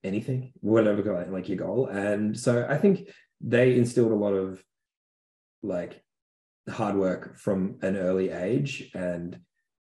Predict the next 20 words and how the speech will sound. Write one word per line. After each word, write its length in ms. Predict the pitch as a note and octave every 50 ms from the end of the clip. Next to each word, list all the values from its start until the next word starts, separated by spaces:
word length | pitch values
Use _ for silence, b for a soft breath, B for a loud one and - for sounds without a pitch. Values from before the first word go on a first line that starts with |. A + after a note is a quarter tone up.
| _ _ _ -
not 300 | - G#2 G#2 G#2 F2+ -
just 200 | - G2 - -
assuming 480 | F2 F2+ - F#2 F#2 F#2 F#2 F#2+ G2 F#2
that, 260 | F#2 F#2+ - - - _ _
like, 200 | - - - - _ _ -
the 120 | - - F#2+
world's 260 | F2+ F2 F2 F2 -
gonna 140 | - E2+ E2+
give 180 | E2 E2+ E2+
you 240 | F2 F2 E2+ - - - _ _ _ _ -
<laughs> 0 |
and 380 | - - C3+ - B2+ B2+ B2 A2
give 160 | A2+ A2 G#2+
you 160 | A#2+ A#2 A2
what 180 | G2+ G#2 G2+ F#2+
you 100 | F#2 F2+
want. 260 | E2+ F2 F#2 A2+ A2+
You've 120 | G2+ F#2
gotta, 160 | G#2 G2+ G2 F#2
like, 300 | F#2 F2 E2 E2+ E2+